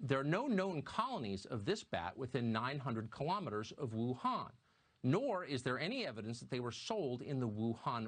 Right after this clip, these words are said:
wet market, despite many claims in the American media to the contrary, including on this show, by the way. Last night we did a segment on wet markets, the one in Wuhan included, and suggested that this bat was sold there. But let's be clear.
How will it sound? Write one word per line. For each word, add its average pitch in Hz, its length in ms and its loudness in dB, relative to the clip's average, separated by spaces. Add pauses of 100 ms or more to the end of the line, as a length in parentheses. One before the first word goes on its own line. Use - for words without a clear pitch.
wet 147 320 0
market, 95 400 -4 (420)
despite 104 340 0
many 131 320 2
claims 98 460 -2
in 120 140 -2
the 104 60 2
American 98 360 0
media 147 260 2
to 107 140 -4
the 110 60 0
contrary, 240 420 -2
including 127 440 2
on 127 180 0
this 254 120 0
show, - 220 -2
by 80 160 -4
the 82 100 -8
way. 85 260 -4 (280)
Last 156 240 0
night 185 160 -2
we 156 80 2
did 160 160 2
a 180 60 0
segment 196 480 -4 (120)
on 98 280 -2
wet 95 200 0
markets, 90 400 -4
the 110 100 -4
one 101 200 0
in 90 140 0
Wuhan 92 440 -2
included, 92 440 -4
and 139 120 0
suggested 123 480 -2
that 131 160 0 (300)
this 135 160 2
bat 131 380 0
was 175 200 -2
sold 220 360 0
there. - 260 -6 (800)
But 170 140 2
let's 196 200 2
be 240 140 0
clear. 202 340 0